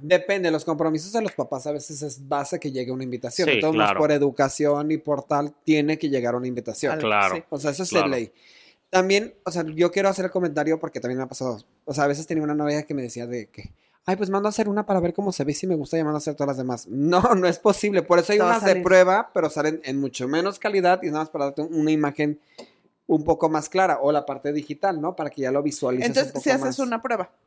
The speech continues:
Speaker 2: Sí, sí hago
Speaker 3: Bueno,
Speaker 2: una prueba
Speaker 3: que
Speaker 2: que está
Speaker 3: estás
Speaker 2: impresa, que
Speaker 3: contratado,
Speaker 2: está,
Speaker 3: obviamente, y
Speaker 2: que está
Speaker 3: todo.
Speaker 2: impreso en digital.
Speaker 3: Ok.
Speaker 2: O sea, hago una prueba en digital. Eh, trato de buscar un papel que esté muy cercano a, a, al,
Speaker 3: Es,
Speaker 2: al
Speaker 3: ok.
Speaker 2: que sí vamos a imprimir.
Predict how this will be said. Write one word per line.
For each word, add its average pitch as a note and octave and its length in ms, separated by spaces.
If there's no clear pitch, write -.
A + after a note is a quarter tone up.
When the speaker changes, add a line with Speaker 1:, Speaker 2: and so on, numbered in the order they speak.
Speaker 2:
Sí, F3 220
sí E3 100
hago E3+ 120
Speaker 3:
Bueno, G3 140
Speaker 2:
una F#3 60
prueba D#3 220
Speaker 3:
que D3+ 40
Speaker 2:
que - 40
está D3 140
Speaker 3:
estás C#3 80
Speaker 2:
impresa, C#3 240
que D3 40
Speaker 3:
contratado, E3 160
Speaker 2:
está, C#3 120
Speaker 3:
obviamente, E3 500
y - 20
Speaker 2:
que D3+ 60
está D3 120
Speaker 3:
todo. D#3 100
Speaker 2:
impreso D3+ 280
en C#3+ 80
digital. D#3 600
Speaker 3:
Ok. D#3 180
Speaker 2:
O A2+ 100
sea, A2+ 160
hago A2+ 120
una C3 220
prueba A#2+ 280
en A#2 80
digital. B2 580
Eh, A2+ 340
trato C#3 320
de D3+ 60
buscar B2+ 320
un B2+ 100
papel A#2+ 480
que A2+ 100
esté G#2+ 920
muy A#2 320
cercano A#2+ 760
a, F#2 300
a, F#2+ 460
al, F#2+ 180
Speaker 3:
Es, F#2+ 180
Speaker 2:
al G2 360
Speaker 3:
ok. D3+ 60
Speaker 2:
que G#2 120
sí - 140
vamos A#2 260
a A2+ 60
imprimir. G#2 500